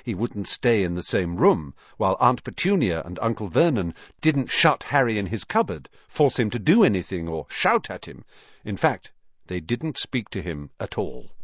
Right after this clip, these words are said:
Half terrified, half furious, they acted as though any chair with Harry in it was empty. Although this was an improvement in many ways,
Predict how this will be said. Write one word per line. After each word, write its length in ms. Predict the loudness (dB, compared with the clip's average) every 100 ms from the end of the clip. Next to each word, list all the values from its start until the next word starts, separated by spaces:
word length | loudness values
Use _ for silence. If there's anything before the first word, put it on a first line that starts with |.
| -10 -12 -14 -16 -18 -16 0
Half 440 | 4 4 2 -6 -8
terrified, 720 | -2 2 2 4 2 4 0 -6 -10
half 360 | 4 6 6 2 -16
furious, 800 | -16 -6 2 2 2 -4 -8 -10 -16 -12 -4
they 140 | 0
acted 380 | 0 -2 -4 -2
as 100 | 0
though 220 | 4 4 4
any 320 | 2 2 0
chair 360 | -2 2 6 6
with 180 | 4 0
Harry 320 | 0 2 2
in 200 | 2 0
it 240 | -2 -8 -20 -6
was 220 | -4 -2 2
empty. 460 | 2 0 -10 -16 -18 _ _ _ _ _ _ -20 -2
Although 340 | 0 0 -2 0
this 200 | -2 -2
was 140 | 0
an 100 | 2
improvement 640 | 2 2 2 4 2 2
in 140 | 2 4
many 240 | 4 2
ways, 480 | 4 4 4 0